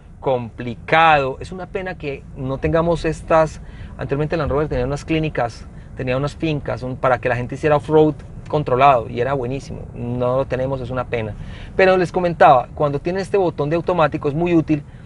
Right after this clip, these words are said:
porque si me voy para un sitio en el cual la seguridad la creo que la tengo comprometida, hundo ese botón y el vehículo se va a encargar de hacerlo todo por mí. Cuando esto no ocurre y yo ya soy, tengo cierta experiencia,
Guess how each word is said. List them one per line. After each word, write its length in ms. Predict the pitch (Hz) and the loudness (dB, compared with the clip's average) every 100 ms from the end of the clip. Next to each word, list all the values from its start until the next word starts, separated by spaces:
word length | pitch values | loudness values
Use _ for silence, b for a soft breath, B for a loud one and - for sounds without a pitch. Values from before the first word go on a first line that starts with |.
| B B - | B B -2
porque 220 | 139 143 | 0 0
si 100 | 131 | -2
me 60 | 135 | -2
voy 100 | 135 | 0
para 160 | 175 | 0
un 60 | 175 | 0
sitio 300 | 160 170 131 | 0 -2 -2
en 60 | 120 | -4
el 80 | |
cual 180 | 113 135 | 0 2
la 80 | 151 | 2
seguridad 340 | 151 135 127 | 0 0 2
la 120 | 123 131 | 2 2
creo 280 | 165 165 | 4 4
que 80 | 131 | 4
la 80 | 120 | -2
tengo 160 | 147 156 | -2 -2
comprometida, 580 | 151 131 131 170 170 - | -2 -2 -2 -2 -2 -6
hundo 220 | 151 143 120 | -6 -4 -4
ese 120 | 139 | -4
botón 360 | 120 160 180 - | -2 -2 -4 -4
y 40 | 135 | -4
el 80 | 120 | -2
vehículo 480 | 120 120 - 139 | -2 -2 -2 -2
se 80 | 131 | -2
va 60 | 117 | -6
a 40 | |
encargar 280 | 107 120 123 | -4 -4 -2
de 80 | 123 | -2
hacerlo 260 | 127 123 | -4 -6
todo 260 | 120 127 127 | -2 0 0
por 200 | 123 107 | -2 -8
mí. 140 | 98 - - B B - - - - - - - | -10 -14 -16 B B -16 -16 -16 -16 -16 -14 0
Cuando 340 | 127 123 131 | 2 2 2
esto 640 | 131 - - 160 151 151 | 2 0 6 8 10 8
no 360 | 143 139 147 175 196 | 6 0 4 6 6
ocurre 500 | 180 165 143 117 117 B B B B - | 4 2 2 2 -4 B B B B -8
y 120 | 127 | -4
yo 100 | 123 | 0
ya 160 | 135 | 2
soy, 320 | 139 156 131 - - | 4 2 2 -2 -10
tengo 180 | 117 117 | -6 -4
cierta 300 | - 156 147 | 4 4 4
experiencia, 760 | 156 - 123 143 120 - 120 | 0 0 2 2 2 -4 -8